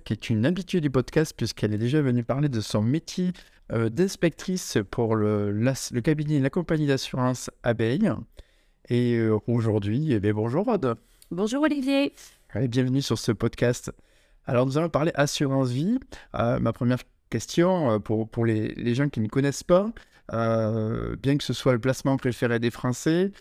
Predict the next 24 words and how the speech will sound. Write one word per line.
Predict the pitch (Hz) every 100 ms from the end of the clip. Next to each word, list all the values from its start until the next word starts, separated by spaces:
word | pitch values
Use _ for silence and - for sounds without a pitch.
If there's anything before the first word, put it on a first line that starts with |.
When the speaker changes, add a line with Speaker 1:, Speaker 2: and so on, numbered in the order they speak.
| _ - -
Speaker 1:
euh, |
on | 113 110
va | 113
quand | 135
même | 151
rappeler | 135 135 147
son | 147 120
fonctionnement. | - 113 - 110 160 233
Alors, | 127 113
comment | - 165 170
fonctionne | - 147 - 147
ce | -
produit | 113 120 120
financier ? | - 117 113 - 190 240 262 - - _ -
Euh, | - 120 120
quels | 135
sont | - 135
ses | -
principes ? | 113 - 147 - 202 214 233 233 220
Quels | - 123
sont | -
ses | 143 113 117
avantages ? | 117 117 127 131 120 101 - _ - _ - - _ _ -
Speaker 2:
Alors, | 196 180 -